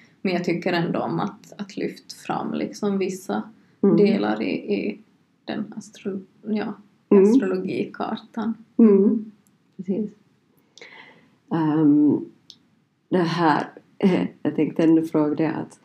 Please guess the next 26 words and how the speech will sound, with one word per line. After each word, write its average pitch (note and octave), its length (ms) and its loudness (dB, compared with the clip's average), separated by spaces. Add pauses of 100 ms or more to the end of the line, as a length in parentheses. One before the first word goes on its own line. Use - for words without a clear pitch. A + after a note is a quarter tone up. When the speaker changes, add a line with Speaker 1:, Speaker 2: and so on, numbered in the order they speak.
(500)
Speaker 2:
eh, D3+ 260 0 (1200)
är F3+ 140 2
det, F3+ 280 2
är A3 40 6
det B3+ 60 6
bara C4+ 260 6
kvinnor F3 840 4
då - 80 0
som D3 340 0
har F#3+ 140 -6
sökt - 300 -2
sig - 200 0
till F#3 100 2
dig? - 320 0
Eller F#3 120 -2
har G3 140 0
du E3 80 0
också G3 220 -2
haft E3+ 360 -6
någon E3 420 0
man E3+ 260 0
som E3 160 -8
har C#3 60 -4
kommit - 280 -4
på - 80 -8
reading? - 360 -4